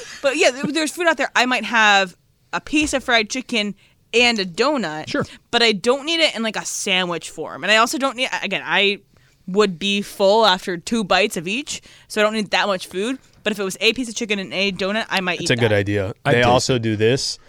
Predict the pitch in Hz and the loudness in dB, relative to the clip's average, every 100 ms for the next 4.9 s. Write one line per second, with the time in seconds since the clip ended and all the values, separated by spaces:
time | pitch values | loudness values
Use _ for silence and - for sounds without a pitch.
0 | - - _ _ - 123 123 110 117 117 | -20 -20 _ _ -6 2 4 6 6 6
1 | 107 110 107 101 104 113 113 113 131 135 | 6 4 4 4 2 0 0 2 2 4
2 | 110 104 101 107 - 120 117 113 127 113 | 6 6 6 4 0 2 4 4 4 4
3 | 110 95 107 107 101 104 98 110 107 98 | 2 2 4 4 4 2 2 0 0 0
4 | 95 98 98 120 143 175 165 131 | -2 2 4 6 4 4 2 -2